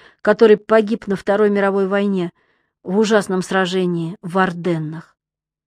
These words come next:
Помню его банкет перед выходом на пенсию. Так совпало, что в тот год я как раз заканчивал своё обучение.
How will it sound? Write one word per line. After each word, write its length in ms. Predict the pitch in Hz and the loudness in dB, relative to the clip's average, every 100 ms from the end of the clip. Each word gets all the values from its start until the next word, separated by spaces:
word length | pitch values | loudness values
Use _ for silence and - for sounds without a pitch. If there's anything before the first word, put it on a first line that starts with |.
| _ _ _ _ _ - | _ _ _ _ _ 0
Помню 340 | 320 311 269 254 | 4 8 8 6
его 200 | 240 247 | 2 0
банкет 680 | 247 254 247 - 175 - | 2 2 0 -2 -6 -6
перед 300 | - 175 175 | -6 -4 -4
выходом 380 | 180 175 175 185 | -4 -4 -4 -4
на 140 | 196 | -4
пенсию. 520 | 202 190 160 - 160 - _ _ _ _ - | -4 -4 -4 -4 -10 -10 _ _ _ _ -2
Так 160 | 226 | -2
совпало, 560 | - 233 - 294 277 196 | 2 -2 0 2 4 4
что 220 | - 190 | 0 -6
в 80 | - | -2
тот 180 | 220 185 | 0 0
год 260 | 202 254 | -2 -2
я 120 | 185 | -2
как 180 | 175 180 | -4 -4
раз 160 | 208 190 | -2 -2
заканчивал 560 | 185 - 196 - 180 | -2 -4 -4 -2 -4
своё 360 | 175 175 185 185 | -4 -4 -2 -2
обучение. 640 | 180 190 - 180 160 156 | -4 -6 -6 -6 -6 -8